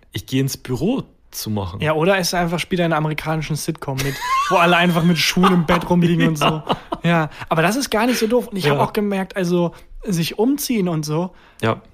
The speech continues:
Speaker 2: eigentlich auch nicht so doof, um sich so ein bisschen auszutricksen selber und das auch ein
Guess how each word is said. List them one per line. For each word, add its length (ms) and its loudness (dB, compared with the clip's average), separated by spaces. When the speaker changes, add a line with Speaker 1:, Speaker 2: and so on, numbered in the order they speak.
Speaker 2:
eigentlich 360 -2
auch 100 2
nicht 160 0
so 80 -4
doof, 400 -6
um 160 -2
sich 160 -2
so 80 -2
ein 80 0
bisschen 300 -2
auszutricksen 720 -4
selber 360 0
und 200 -4
das 240 -8
auch 240 -8
ein 180 -14